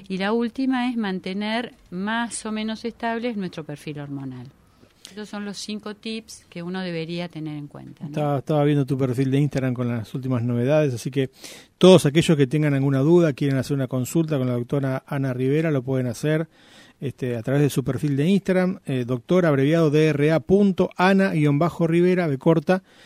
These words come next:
Speaker 2: eh, ahí la pueden encontrar a través de Instagram. Está obviamente el video que estamos transmitiendo en vivo, así que lo van a poder ver también allí en nuestra raíz de,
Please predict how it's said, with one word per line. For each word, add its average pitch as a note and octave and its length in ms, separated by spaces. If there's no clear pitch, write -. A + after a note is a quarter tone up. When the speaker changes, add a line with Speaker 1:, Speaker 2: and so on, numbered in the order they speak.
Speaker 2:
eh, D3 80
ahí D3+ 160
la D3 100
pueden C#3+ 240
encontrar C3 440
a C3+ 60
través C3 220
de D3+ 60
Instagram. E3+ 380
Está D3+ 320
obviamente D#3 400
el C3+ 60
video D#3 400
que B2+ 280
estamos C3+ 240
transmitiendo C3+ 360
en D#3+ 60
vivo, G3 380
así G#2 240
que C3 100
lo B2 80
van C#3 140
a B2+ 40
poder C3+ 240
ver C3+ 180
también C#3 380
allí E3+ 500
en C3+ 80
nuestra C3 540
raíz C#3+ 460
de, C#3 340